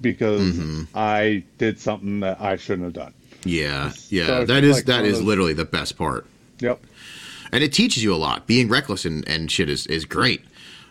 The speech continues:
Speaker 2: I
Speaker 1: I
Speaker 2: love
Speaker 1: feel
Speaker 2: when
Speaker 1: like
Speaker 2: people are
Speaker 1: it'll better
Speaker 2: driving.
Speaker 1: prepare me for it.
Speaker 2: Yes.
Speaker 1: Like, being crazy aggressive now,
Speaker 2: Mm-hmm.
Speaker 1: I'll better understand how to be aggressive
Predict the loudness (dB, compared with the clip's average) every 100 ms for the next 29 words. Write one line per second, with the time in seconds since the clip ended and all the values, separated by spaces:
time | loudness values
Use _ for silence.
0 | -20 _ 4 6 6 6 6 6 6 4
1 | 4 4 4 4 2 0 -2 -4 -2 2
2 | 2 0 -2 -6 -2 2 2 2 0 -2
3 | -8 -12 _ -6 -2 -2 -4 -18 _ _
4 | -2 2 4 4 2 0 -6 -18 -20 _
5 | _ _ _ -20 -18 -12 -2 2 4 4
6 | 4 2 4 4 0 0 -2 0 0 0
7 | 0 -2 -4 -6 -10 _ -4 -2 0 2
8 | 2 2 0 2 4 2 2 0 -4 -2
9 | 0 0 -2 -4 0 2 2 0 0 0
10 | 0 0 -2 0 -4